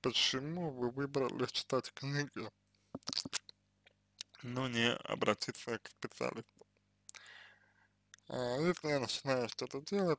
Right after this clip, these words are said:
то либо не могу скон-, сконцентрироваться совсем, совсем, а, либо наоборот фиксируюсь на какой-то незначительной д-, детали, пытаюсь довести её до совершенства.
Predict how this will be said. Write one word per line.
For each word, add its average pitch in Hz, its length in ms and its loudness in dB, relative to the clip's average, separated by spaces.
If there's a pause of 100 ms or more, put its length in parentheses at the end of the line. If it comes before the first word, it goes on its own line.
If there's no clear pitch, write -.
то 135 100 -4
либо 135 600 -2 (120)
не 127 100 -6
могу 127 300 2
скон-, - 360 -12 (140)
сконцентрироваться 135 1080 -2
совсем, 139 160 2 (1000)
совсем, 196 480 6 (1500)
а, 147 360 8
либо 165 180 6
наоборот 143 420 10
фиксируюсь 143 760 4 (140)
на 139 300 6
какой-то 135 420 0 (100)
незначительной 131 760 -4
д-, 127 120 -18 (200)
детали, - 600 6 (680)
пытаюсь 143 320 4
довести 113 400 -6
её 127 120 -2
до 123 100 -10
совершенства. - 840 -8